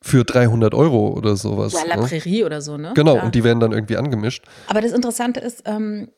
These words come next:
Speaker 2: meine Mutter hatte eine Freundin, die hatte mehrere Kosmetiksalons und die hatte zu meiner Mutter gesagt, ähm, "Vergiss diese ganzen Kosmetikbehandlungen." Also ich, das ist jetzt ketzerisch, was ich sage für alle, die mit, äh, diesem Business, äh, Geld verdienen.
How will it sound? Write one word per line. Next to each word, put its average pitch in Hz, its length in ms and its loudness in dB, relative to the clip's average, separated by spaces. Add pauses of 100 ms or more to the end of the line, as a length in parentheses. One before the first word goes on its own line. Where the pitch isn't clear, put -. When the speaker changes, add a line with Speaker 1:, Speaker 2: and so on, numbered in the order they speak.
(160)
Speaker 2:
meine 208 180 -2
Mutter 233 200 -4
hatte 226 120 -4
eine 214 100 -8
Freundin, 208 400 -2
die 214 140 -2
hatte 208 180 -6
mehrere 196 380 -8
Kosmetiksalons 185 840 -8
und - 140 -14
die 190 100 -10
hatte 196 200 -8
zu - 80 -10
meiner 165 160 -8
Mutter 208 220 -8
gesagt, 175 460 -10
ähm, 180 240 -8
"Vergiss 185 380 -6
diese 190 220 -12
ganzen 185 300 -10
Kosmetikbehandlungen." 165 920 -8
Also - 160 -12
ich, 143 80 -20
das - 180 -12
ist - 140 -18
jetzt - 140 -16
ketzerisch, - 420 -10
was - 140 -12
ich 147 80 -14
sage 135 240 -8
für - 120 -10
alle, 147 160 -8
die 139 120 -8
mit, 139 260 -10
äh, 143 260 -12
diesem 160 280 -8
Business, 196 420 -6
äh, 160 340 -8
Geld 185 180 -6
verdienen. 180 300 -8